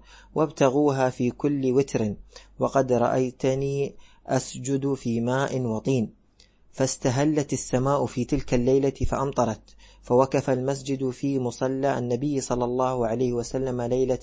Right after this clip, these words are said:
إحدى وعشرين، فبصرت عيني، نظرت إليه، انصرف من الصبح ووجهه ممتلئ طينا وماء.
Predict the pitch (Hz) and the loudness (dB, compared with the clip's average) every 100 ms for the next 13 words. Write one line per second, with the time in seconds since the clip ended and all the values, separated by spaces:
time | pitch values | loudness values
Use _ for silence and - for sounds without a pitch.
0 | 131 - 127 123 120 113 110 131 123 - | -4 -4 -2 0 2 0 -2 -2 -2 -4
1 | - - - - - 117 135 131 139 135 | -14 -20 -20 -18 -4 2 2 4 2 2
2 | - 113 135 139 143 143 147 - - - | 0 2 2 2 -2 -4 -8 -14 -20 -20
3 | - - _ - 117 113 139 143 - 123 | -20 -20 _ -4 -2 2 2 2 0 2
4 | 123 143 139 147 156 - _ _ _ 135 | 4 4 4 0 -2 -6 _ _ _ -4
5 | 120 117 143 139 139 - 151 - - - | -2 0 2 2 0 -2 -2 -4 -16 -20
6 | - 127 131 131 - - 135 - 151 131 | -10 -6 -4 -6 -8 -8 -6 -4 -2 2
7 | 131 139 135 131 147 139 123 110 131 135 | 0 0 -4 -4 -4 -2 -4 -2 0 0
8 | 135 123 139 139 135 120 113 127 131 | -2 -4 -2 0 0 0 0 0 -2